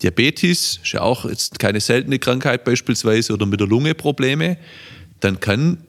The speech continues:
das tödlich sein. Da will ich jetzt keine Angst machen, aber ich kann mir gut vorstellen,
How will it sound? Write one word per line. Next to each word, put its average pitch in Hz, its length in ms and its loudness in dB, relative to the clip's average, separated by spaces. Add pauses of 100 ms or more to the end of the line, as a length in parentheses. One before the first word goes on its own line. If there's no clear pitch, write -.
das 107 320 0
tödlich 123 420 2
sein. 82 240 -4
Da - 80 -4
will 110 80 4
ich 117 60 0
jetzt 110 120 -4
keine 98 220 -2
Angst 160 220 -2
machen, 214 400 0
aber 131 420 -2
ich 113 240 -4
kann 117 160 0
mir 110 100 0
gut 175 200 0
vorstellen, 160 680 -2